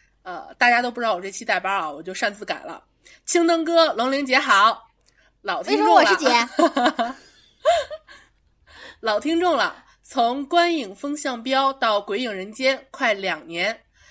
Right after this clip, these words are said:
Speaker 1: 但是呢，在论坛上还是个新人，第一次发帖。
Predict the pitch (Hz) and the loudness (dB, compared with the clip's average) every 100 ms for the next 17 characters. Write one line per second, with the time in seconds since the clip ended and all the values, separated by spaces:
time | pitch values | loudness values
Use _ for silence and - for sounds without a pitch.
0 | _ - 294 285 294 254 240 247 262 302 | _ -4 -4 -4 -4 -4 -2 -4 -4 -6
1 | 277 - 170 214 277 226 - - 190 180 | -8 -10 -10 -6 -4 -6 -8 -14 -10 -10
2 | 190 175 - 202 202 160 160 _ _ 269 | -8 -4 -4 -4 -8 -8 -10 _ _ -4
3 | 269 294 185 185 180 - 156 | -2 -2 -2 -4 -8 -10 -18